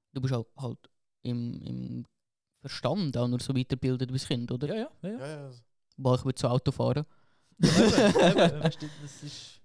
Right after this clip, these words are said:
Speaker 3: Digga, einfach zu viel G T A gezockt, Alter. <laughs> Du probierst so Schanzen zu jumpen, Alter.
Speaker 1: <laughs> Ähm,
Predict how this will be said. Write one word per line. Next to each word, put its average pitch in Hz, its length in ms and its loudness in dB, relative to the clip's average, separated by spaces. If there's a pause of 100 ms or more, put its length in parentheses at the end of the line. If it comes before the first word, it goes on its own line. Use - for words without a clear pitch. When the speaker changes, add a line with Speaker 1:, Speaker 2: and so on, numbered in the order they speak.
(120)
Speaker 3:
Digga, 131 300 2
einfach 127 160 0
zu - 140 -4
viel 131 80 0
G 127 180 -2
T 120 160 -6
A 117 100 2
gezockt, 123 340 -4
Alter. 175 1300 6
<laughs> - 20 2
Du 143 60 2
probierst 127 340 2
so 120 80 -2
Schanzen 139 420 0
zu - 200 -6
jumpen, 147 400 2
Alter. - 1160 2
Speaker 1:
<laughs> - 60 -20 (1400)
Ähm, 139 640 2